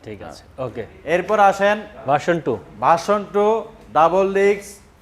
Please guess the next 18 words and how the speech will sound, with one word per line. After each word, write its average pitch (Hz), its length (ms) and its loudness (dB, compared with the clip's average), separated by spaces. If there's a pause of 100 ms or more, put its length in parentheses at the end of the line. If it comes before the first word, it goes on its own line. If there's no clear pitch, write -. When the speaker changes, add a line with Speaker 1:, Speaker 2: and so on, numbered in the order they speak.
Speaker 2:
আঠারোর 185 360 2
মডেল। 143 300 -2 (180)
Speaker 1:
আঠারো 151 280 -4
মডেল। 110 200 -8 (240)
Speaker 2:
আঠারো 165 280 0
লাস্টে 170 360 0
কিনা, 185 200 -6
আঠারোর 160 300 -2
মডেল, 175 380 -2
গাড়ি 151 280 -4
একদম 156 540 -4 (120)
ফ্রেশ। 113 240 -8 (1120)
ভাই, 139 320 2
এটা 156 200 -2
যে 160 80 -2
একটা 156 200 -4
গাড়ি 151 320 2
ভাই, 151 180 2